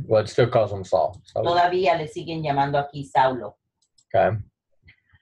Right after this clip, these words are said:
Speaker 1: Now that takes us into chapter twelve.
Speaker 2: Esto nos lleva al capítulo doce.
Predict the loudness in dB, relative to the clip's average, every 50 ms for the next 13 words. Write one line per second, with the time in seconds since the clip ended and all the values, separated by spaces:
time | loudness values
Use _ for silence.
0 | _ _ _ _ _ _ _ _ _ _ _ _ _ _ _ _ -20 _ _ _
1 | _ _ _ _ _ _ _ 2 4 6 6 6 4 4 4 2 0 2 0 -2
2 | -2 -2 0 0 0 2 0 0 0 2 0 0 0 -2 -8 -4 2 4 4 4
3 | 4 2 -4 -14 _ _ _ _ _ _ _ _ _ _ -16 -16 -14 -12 -10 -10
4 | -8 -8 -10 -10 -8 -6 -6 -2 0 0 0 2 0 -2 -4 -4 -4 -6 -6 -6
5 | -10 -14 -14 _ -14 -12 -10 -8 -6 -6 -8 -8 -12 _ _ _ -16 -4 -2 -2
6 | -2 -2 -4 -10 -14 -14 -16